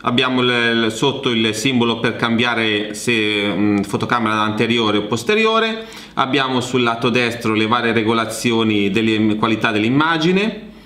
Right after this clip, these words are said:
dopodiché in alto abbiamo il setting e, eh, in più da qua noi possiamo registrare direttamente premendo il tasto di registrazione che abbiamo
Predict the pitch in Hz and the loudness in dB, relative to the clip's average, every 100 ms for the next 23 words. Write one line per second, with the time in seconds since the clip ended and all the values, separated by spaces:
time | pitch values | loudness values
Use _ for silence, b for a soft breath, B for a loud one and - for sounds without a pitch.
0 | B B B B - 190 208 226 - 156 | B B B B -4 -2 0 0 0 2
1 | 156 139 135 135 113 120 117 110 - 131 | 2 2 0 0 2 2 2 0 0 -2
2 | 113 - 156 196 277 - - B B B | -2 0 0 0 -2 -4 -16 B B B
3 | B B - 196 175 160 143 139 143 196 | B B -2 0 2 2 2 2 2 2
4 | 233 233 202 226 - - - - - - | 2 2 2 2 -4 -10 -16 -18 -16 -4
5 | 170 180 190 151 170 147 165 226 - - | -2 0 0 0 2 2 2 0 -6 -14
6 | - - - 202 208 - 165 117 117 165 | -20 -20 -4 -2 0 0 2 2 0 0
7 | 220 - - - - - - - - - | -2 -10 -20 -20 -20 -20 -20 -20 -20 -12
8 | - 139 156 196 - 196 143 127 151 165 | -2 0 2 0 0 0 2 0 0 0
9 | 233 180 165 185 208 196 139 139 156 175 | 0 0 0 0 0 0 2 0 0 0
10 | 147 - 147 117 101 - - - 170 139 | -2 -2 0 2 0 -4 -6 0 0 0
11 | 147 226 196 147 147 220 180 135 117 | 0 0 0 0 0 0 0 0 0